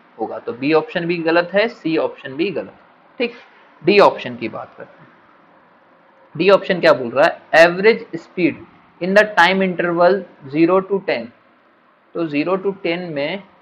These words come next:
average speed की बात कर रहा है, क्या Average speed zero to ten second is the same as the average speed in the time interval ten to twenty, ठीक है।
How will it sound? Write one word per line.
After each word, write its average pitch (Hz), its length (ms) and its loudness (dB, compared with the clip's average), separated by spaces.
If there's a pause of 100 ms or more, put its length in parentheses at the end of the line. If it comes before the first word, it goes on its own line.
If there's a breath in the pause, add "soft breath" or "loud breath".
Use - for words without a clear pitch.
(200)
average 190 500 0
speed - 280 -8 (120)
की 156 100 -2
बात 113 300 -12
कर 107 60 -20
रहा - 120 -20
है, - 80 -20 (440)
क्या 160 120 0 (800)
Average 156 480 0
speed 107 380 -10 (960)
zero 131 340 -2 (140)
to 185 140 0 (500)
ten 170 220 0
second 156 480 -4
is 190 180 -2
the 208 140 6
same 202 520 0 (560)
as 175 240 2
the 180 160 2 (140)
average 175 420 2 (100)
speed 190 360 -2
in 170 160 -6
the 190 160 4
time 156 280 -2
interval 156 480 0 (680)
ten 196 320 2
to 220 140 -4
twenty, 120 380 -8 (140)
ठीक 220 140 -2
है। 196 100 -2